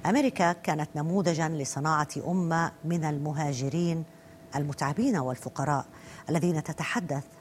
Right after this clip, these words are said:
عنهم القصيدة. هؤلاء الذين وجدوا أحيانًا ملامح الحلم الأمريكي بالرخاء،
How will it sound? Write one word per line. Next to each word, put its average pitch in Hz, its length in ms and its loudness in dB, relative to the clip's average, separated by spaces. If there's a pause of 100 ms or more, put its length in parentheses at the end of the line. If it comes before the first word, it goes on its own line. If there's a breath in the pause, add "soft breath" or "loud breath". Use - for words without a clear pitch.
عنهم 127 320 -2
القصيدة. - 540 -2 (680 loud breath)
هؤلاء 214 600 6
الذين 165 380 2
وجدوا 202 440 2
أحيانًا 156 460 0
ملامح 165 680 0
الحلم 175 340 0
الأمريكي 139 600 -2
بالرخاء، 147 640 2